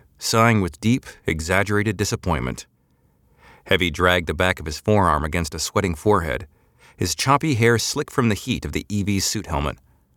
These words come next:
He gave Manu and J R a quizzical glance, putting his hands on his waist. "Uh, everything okay here?"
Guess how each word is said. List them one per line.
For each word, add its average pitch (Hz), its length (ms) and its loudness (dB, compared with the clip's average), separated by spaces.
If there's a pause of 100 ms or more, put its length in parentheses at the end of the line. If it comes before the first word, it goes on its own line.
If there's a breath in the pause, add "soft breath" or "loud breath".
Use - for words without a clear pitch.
(420 loud breath)
He 113 100 2
gave 101 240 4
Manu 120 420 4
and 95 120 2
J 117 240 2
R 95 200 2
a 92 60 0
quizzical - 400 -2
glance, - 560 -2 (160)
putting 107 200 2
his 92 120 -2
hands 117 240 2
on 82 80 -4
his 71 140 -4
waist. 87 420 -2 (800)
"Uh, 71 460 0
everything 78 520 -4
okay 78 400 0
here?" 165 300 -2